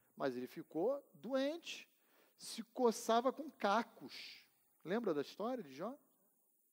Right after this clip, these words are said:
Úlceras. Totalmente leproso, praticamente. Então, o que que ele fez? Nada. Não era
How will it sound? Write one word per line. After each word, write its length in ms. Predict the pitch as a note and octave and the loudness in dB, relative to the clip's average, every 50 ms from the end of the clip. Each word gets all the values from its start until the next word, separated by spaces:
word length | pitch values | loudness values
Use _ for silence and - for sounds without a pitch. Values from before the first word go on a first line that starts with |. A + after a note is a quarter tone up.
| _ _ _ _ _ _ _ _ _ _ | _ _ _ _ _ _ _ _ _ _
Úlceras. 800 | F#3 F#3+ G3+ G#3+ G#3+ G#3 - - - F#3+ F#3 F3 F#3 F#3 F3 - - - - - - _ _ _ _ _ _ _ _ _ _ _ _ _ _ _ _ _ - | -6 -2 0 0 -2 -2 -4 0 2 2 2 2 0 -2 -4 -8 -14 -18 -20 -20 -20 _ _ _ _ _ _ _ _ _ _ _ _ _ _ _ _ _ 0
Totalmente 880 | A#3 C4+ - - - C4 A#3+ A3+ A#3 A#3+ C4 C#4+ - - - C4 A#3+ G#3+ | 0 0 2 2 0 0 2 2 0 0 0 -2 -4 -4 -4 -4 -4 -2
leproso, 680 | G#3 G#3 C4+ - - D4 E4 E4+ F#4 G4 F#4+ B3 G#3 | 2 2 2 2 2 0 0 2 2 2 0 -2 -2
praticamente. 800 | - A3+ G3+ - - - - - - A#3 B3+ A3 - - - _ _ _ _ _ _ _ _ _ - - - - - _ _ | -2 -4 -4 -2 -6 -10 -8 -8 -8 -10 -10 -12 -16 -20 -20 _ _ _ _ _ _ _ _ _ -20 -20 -20 -20 -20 _ _
Então, 180 | - B3+ C4+ | 6 6 6
o 120 | B3+ C4 - | 4 0 -2
que 160 | - C#4+ E4+ | 0 0 2
que 120 | - E4+ | 4 6
ele 100 | E4+ D#4 | 8 8
fez? 560 | C4 - - C4+ G#3+ E3+ C3 A2+ - - - - - _ _ _ _ _ _ _ _ _ _ _ _ _ _ _ _ _ _ _ _ | 6 8 8 10 10 10 8 4 -2 -10 -14 -18 -20 _ _ _ _ _ _ _ _ _ _ _ _ _ _ _ _ _ _ _ _
Nada. 500 | A#3 A#3+ A3 G3+ G3+ A3 G#3+ G3 D3 - - _ _ _ _ _ _ _ _ _ _ _ | -6 -2 0 0 0 0 -2 -4 -10 -16 -18 _ _ _ _ _ _ _ _ _ _ _
Não 180 | - D#3 E3+ F#3 | -10 0 6 8
era 240 | F#3 A3 A#3+ B3 | 8 10 8 6